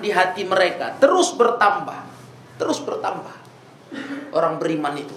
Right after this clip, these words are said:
karena bertambah amal solehnya. Nah, nah, di sini kita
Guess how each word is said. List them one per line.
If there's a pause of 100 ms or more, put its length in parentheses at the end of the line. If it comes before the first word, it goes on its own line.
karena
bertambah
amal
solehnya. (1500)
Nah, (640)
nah,
di
sini
kita